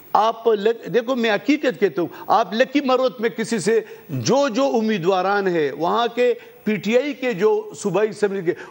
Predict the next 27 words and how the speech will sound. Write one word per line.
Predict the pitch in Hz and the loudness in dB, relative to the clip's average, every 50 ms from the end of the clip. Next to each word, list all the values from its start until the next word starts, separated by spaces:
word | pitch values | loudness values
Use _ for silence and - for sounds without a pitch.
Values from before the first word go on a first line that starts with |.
| - | -2
उनसे | 196 247 277 240 - 262 247 | 0 0 0 2 2 2 2
ले | 220 214 214 214 | 4 2 2 2
लें | 208 196 180 135 - - - - | 0 -2 -4 -4 -8 -14 -8 0
कि | - 202 | 2 2
वो | 214 214 | 2 2
लकी | 208 233 233 - 240 226 | 2 0 -2 -2 -2 -2
मरोत | 208 214 214 226 240 226 226 226 | 0 0 2 2 0 0 -2 -2
में | 226 226 214 214 202 190 170 - - - | -2 0 0 0 0 -2 -4 -4 -4 -2
कैंपेन | 196 185 147 202 214 233 226 | -2 -2 0 0 0 0 0
कर | 190 233 240 | -2 -2 -2
सकेंगे। | - - 277 285 - 247 214 175 160 143 117 - - - - - - - _ | 0 -2 -2 -2 -2 -4 -2 0 -2 -2 -2 -6 -12 -20 -20 -20 -20 -8 _
क्या | - 202 220 226 | 2 2 2 2
डीआई | 226 175 190 214 226 226 214 196 | 0 -2 0 2 2 2 0 0
खान | - 196 226 240 247 240 233 | 0 2 2 2 2 2 2
वजीरिस्तान, | 214 214 196 190 214 190 202 185 - - - 226 226 233 240 247 247 247 247 - - - - - - - - | 2 2 2 0 0 0 0 -2 -2 -2 0 0 2 2 2 0 0 -2 -6 -12 -16 -20 -20 -20 -8 -4 -2
वाना, | 175 170 180 202 220 240 240 247 262 254 247 247 247 - - - - - - - - _ - - - _ _ _ - | 0 2 2 2 2 2 2 0 2 2 0 -2 -4 -8 -16 -20 -20 -20 -20 -20 -20 _ -20 -20 -20 _ _ _ 0
कुरम, | 202 247 254 269 262 247 240 240 - - - - - - - | 2 2 4 2 0 -2 -4 -6 -10 -16 -20 -20 -20 -14 -2
बाजवड़, | 131 143 185 190 180 147 190 196 196 220 254 262 262 240 123 - - - - - - 247 | 0 2 2 2 2 2 0 2 2 2 2 0 -2 -4 -8 -12 -14 -20 -14 -4 -2 -2
इसमें | 247 - - 277 247 | -2 -2 -2 0 2
वो | 240 233 | 2 2
कैंपेन | 233 233 226 - 151 226 247 240 | 0 -2 -4 0 0 0 0 0
कर | 202 226 262 269 | 0 -2 -2 0
सकेंगे? | - 320 - - 247 220 180 151 143 123 - - - - - - - - | -2 -4 -2 -2 -2 0 0 -2 -2 -2 -6 -10 -18 -20 -20 -20 -6 -4
तो | 135 131 | -4 -4
क्या | 135 - 196 196 202 202 - | -2 -2 -2 -2 -2 -2 -2
हम | 160 175 190 208 - | -4 -4 -4 -6 -6
एक | 202 185 180 | -4 -4 -4